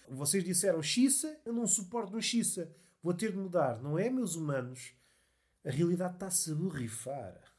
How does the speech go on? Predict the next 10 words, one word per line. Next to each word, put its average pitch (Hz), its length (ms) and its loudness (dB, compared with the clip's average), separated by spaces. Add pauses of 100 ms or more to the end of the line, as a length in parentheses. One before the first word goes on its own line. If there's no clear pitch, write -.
(280)
A 156 100 4
realidade 147 640 2 (440)
é 135 120 2
como 190 200 2
se - 120 -2
fosse 226 240 0
a - 40 0
paisagem 160 880 0
do 156 220 -2
hábito. 104 640 -6